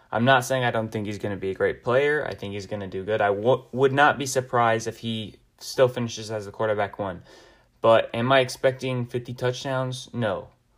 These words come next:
Forty-five? No. Maybe thirty-eight, forty. I haven't gone through my projections yet, but his touchdown percentage, I believe, was around eight percent of his, um, attempts, and that's not sustainable.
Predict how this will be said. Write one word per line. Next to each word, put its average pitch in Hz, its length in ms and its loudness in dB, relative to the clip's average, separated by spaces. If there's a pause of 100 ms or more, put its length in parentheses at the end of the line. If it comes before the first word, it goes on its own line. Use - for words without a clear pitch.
Forty-five? 123 800 2
No. 98 300 -6 (640)
Maybe 131 480 -2
thirty-eight, 131 640 2
forty. 123 580 -4
I 104 140 0
haven't 113 400 -2
gone 110 240 -2
through 110 120 -10
my 110 140 -4
projections 110 560 -6
yet, 120 240 -2 (540)
but 107 460 4 (580)
his 127 340 0
touchdown 135 380 0
percentage, 117 640 -6
I 110 60 0
believe, 113 320 -4
was 101 320 0
around 104 300 -4
eight - 160 -10
percent 113 440 -8 (800)
of 107 160 -2
his, 107 340 -2
um, 92 460 -2
attempts, 120 600 -6 (440)
and 110 200 0
that's 123 200 0
not 120 160 0
sustainable. 113 720 -8